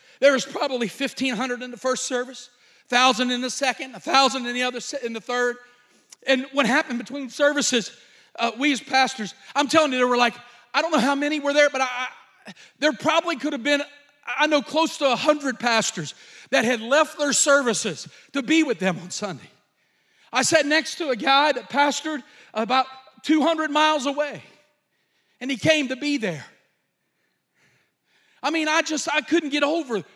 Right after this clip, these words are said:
the response of the body of Christ showing up. But I was standing outside under this tree, and California's beautiful, y'all. It's beautiful. I, I said, "Lord, I could live here."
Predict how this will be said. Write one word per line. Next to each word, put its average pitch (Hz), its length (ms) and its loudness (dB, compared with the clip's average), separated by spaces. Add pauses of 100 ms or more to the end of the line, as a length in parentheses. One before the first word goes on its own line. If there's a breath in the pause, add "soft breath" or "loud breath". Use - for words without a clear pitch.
the 247 100 -4
response 277 640 -4
of 233 60 -6
the 214 80 -4
body 277 360 2
of 240 100 -10
Christ 285 440 -6 (280 soft breath)
showing 320 480 -2
up. 277 200 2 (280 loud breath)
But 262 100 2
I 302 80 4
was 269 140 -2
standing 349 320 -2
outside 302 400 0
under 254 200 -4
this 233 220 -4
tree, 294 400 -2 (340 soft breath)
and 202 220 -4
California's 247 600 -2
beautiful, 175 440 -6
y'all. 160 300 -6 (2000 soft breath)
It's 165 100 -14
beautiful. 156 460 -10
I, 156 80 -8 (760)
I 160 80 -14
said, 170 180 -8
"Lord, 214 200 0
I 294 100 0 (280)
could 175 100 -8
live 220 240 -10
here." 120 260 -14